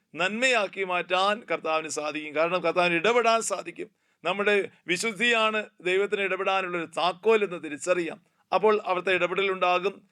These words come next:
അവിടുന്ന് ഒരു കരവും കുറുകി പോകാതെ, കേൾ-, ഏഹ്, ചെവി കേൾക്കാതിരിക്കുന്ന ദൈവമല്ല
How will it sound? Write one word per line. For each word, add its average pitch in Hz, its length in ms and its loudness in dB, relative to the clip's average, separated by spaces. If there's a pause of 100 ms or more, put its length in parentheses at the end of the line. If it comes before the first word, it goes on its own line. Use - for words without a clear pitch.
(140)
അവിടുന്ന് 175 360 0 (120)
ഒരു 180 220 -2
കരവും 202 360 2
കുറുകി 180 300 -4
പോകാതെ, 165 540 -2 (360)
കേൾ-, 185 240 0
ഏഹ്, 170 260 0
ചെവി 185 340 0
കേൾക്കാതിരിക്കുന്ന 190 840 0
ദൈവമല്ല 185 480 0